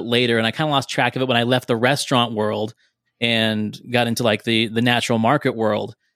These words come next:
But it was just, like, a blog and, like, a little weekly magazine of just work stories that people submitted. And, you know,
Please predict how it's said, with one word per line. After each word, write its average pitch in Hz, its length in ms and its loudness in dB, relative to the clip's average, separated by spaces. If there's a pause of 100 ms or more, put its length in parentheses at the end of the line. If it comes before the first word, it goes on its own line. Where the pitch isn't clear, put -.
(220)
But 143 180 2
it 156 120 0
was 233 240 2
just, 226 140 0
like, 165 140 2
a 151 80 2
blog 131 540 2
and, 127 100 2
like, 117 160 0
a 123 60 0
little 131 200 0
weekly 143 300 0
magazine 120 420 0
of 110 80 0
just 113 320 -4 (100)
work 123 400 0
stories 120 540 2
that 117 160 -2
people 127 240 -4
submitted. 117 580 0
And, 113 280 -2 (420)
you 165 100 2
know, 180 220 4